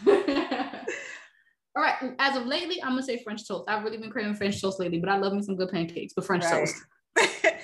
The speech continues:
Speaker 2: <laughs> I know this answer already. Book or movie?
Speaker 1: Book. Give me
Speaker 2: Yeah.
Speaker 1: a book. And leave me alone. Give me a book in a room.
Speaker 2: <laughs>
Speaker 1: I'll be good. <laughs>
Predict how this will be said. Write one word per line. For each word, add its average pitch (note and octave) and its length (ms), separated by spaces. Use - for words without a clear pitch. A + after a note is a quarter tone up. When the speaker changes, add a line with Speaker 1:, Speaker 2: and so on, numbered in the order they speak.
Speaker 2:
<laughs> - 140
I G#3 120
know A3+ 180
this G#3+ 200
answer F#3 280
already. F3 280
Book A3+ 500
or G3 100
movie? F#3 520
Speaker 1:
Book. F#3+ 400
Give F#3 80
me F3+ 60
Speaker 2:
Yeah. D#3 160
Speaker 1:
a - 40
book. E3+ 540
And G3 120
leave C4 120
me C#4+ 80
alone. A3+ 460
Give C4+ 140
me G4 80
a D#4+ 80
book C#4+ 200
in B3 80
a A3 40
room. A3 420
Speaker 2:
<laughs> C#4+ 120
Speaker 1:
I'll D#4+ 180
be G4+ 180
good. C4+ 220
<laughs> E4+ 1500